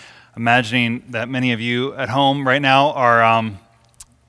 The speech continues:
probably like us, like, uh, wishing that we were together.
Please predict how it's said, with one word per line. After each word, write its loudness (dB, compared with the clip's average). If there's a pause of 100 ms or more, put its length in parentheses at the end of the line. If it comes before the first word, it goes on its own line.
(160)
probably 2
like 2
us, 0
like, 0
uh, 0
wishing -2
that 0
we -4
were 0
together. 0